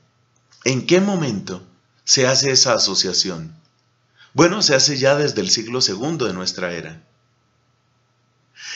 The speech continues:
Y creo que hay algo muy hermoso que destacar aquí. Por una parte, darnos cuenta que es el amor el que da ojos. Si se ha dicho que el cuarto evangelio es el que penetra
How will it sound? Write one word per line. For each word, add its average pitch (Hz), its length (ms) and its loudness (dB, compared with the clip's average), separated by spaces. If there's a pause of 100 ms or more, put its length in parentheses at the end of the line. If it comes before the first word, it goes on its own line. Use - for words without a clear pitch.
Y 127 100 -4
creo 175 260 4
que 202 80 2
hay 196 140 4
algo 208 460 0 (280)
muy 190 240 6
hermoso 165 500 2
que 151 80 -2
destacar 139 480 -2
aquí. 98 360 -8 (1040)
Por 143 120 6
una 202 220 6
parte, 190 320 2
darnos 165 400 2
cuenta 175 460 -2
que 117 180 0
es 139 120 2
el 165 120 2
amor 143 240 0
el 170 120 -4
que 117 120 -6
da 110 160 -2
ojos. 156 600 -8 (1400)
Si 156 160 6
se 160 160 6
ha 170 60 4
dicho 214 300 -2
que 160 80 -4
el 120 120 -2
cuarto 160 340 2
evangelio 151 640 0
es 135 180 2
el 160 100 -2
que 165 120 -6
penetra 117 760 -4